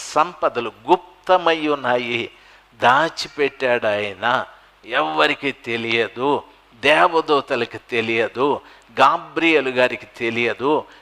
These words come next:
మీకాయేలు గారికి తెలియదు. సర్వ సంపదలు గుప్తమై ఉన్నాయి. ఎవరికి ఇస్తారు ప్రభువా? నా దృష్టికి ఎవడు మంచివాడో, ఎవరికి జ్ఞానం ఉందో, ఎవరికి బుద్ధి ఉందో, ఆ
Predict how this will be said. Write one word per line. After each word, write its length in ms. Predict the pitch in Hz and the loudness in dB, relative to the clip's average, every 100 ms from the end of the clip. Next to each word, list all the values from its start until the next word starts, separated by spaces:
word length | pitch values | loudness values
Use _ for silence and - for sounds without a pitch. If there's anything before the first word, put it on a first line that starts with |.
| - | -4
మీకాయేలు 680 | 147 196 - 156 165 147 143 | 0 0 2 2 2 0 2
గారికి 360 | 139 135 123 | 2 2 -2
తెలియదు. 500 | - 135 127 127 110 110 - | -4 0 2 2 0 -6 -6
సర్వ 460 | - 160 190 170 143 - - | 2 2 4 2 0 -2 -2
సంపదలు 580 | 165 196 - 175 147 143 - - - - | 0 0 0 0 2 -2 -6 -12 -12 0
గుప్తమై 600 | 180 - - 190 165 156 139 | 0 2 4 4 4 0 0
ఉన్నాయి. 400 | 135 113 101 85 - - 120 135 | 2 2 2 -2 -14 -14 0 2
ఎవరికి 320 | 185 208 208 | 4 4 2
ఇస్తారు 420 | 196 - 208 196 196 208 | -2 4 4 4 0 2
ప్రభువా? 460 | 208 160 208 208 156 104 - - - _ _ _ _ _ _ - | 2 4 6 8 8 4 -4 -16 -20 _ _ _ _ _ _ -10
నా 80 | 107 | -8
దృష్టికి 540 | - 127 131 - - 143 | -6 -6 -6 -8 -4 -2
ఎవడు 260 | 127 135 127 | -2 -4 -4
మంచివాడో, 880 | 131 143 143 143 - 143 117 113 101 92 - _ _ - _ - | -6 -6 -12 -12 -6 0 2 2 -2 -8 -12 _ _ -20 _ -4
ఎవరికి 460 | 110 131 135 - 127 110 | 0 2 0 -4 -8 -8
జ్ఞానం 520 | 120 135 147 151 151 139 | -2 2 4 4 0 -4
ఉందో, 320 | 131 123 110 - - - - | -4 0 0 -2 -12 -20 -2
ఎవరికి 440 | 120 139 151 160 135 147 | 0 0 -2 -2 -2 0
బుద్ధి 280 | 170 - 185 | -2 2 2
ఉందో, 340 | 175 143 123 90 - - - - _ | 2 4 4 4 -4 -20 -20 -20 _
ఆ 100 | 127 | 2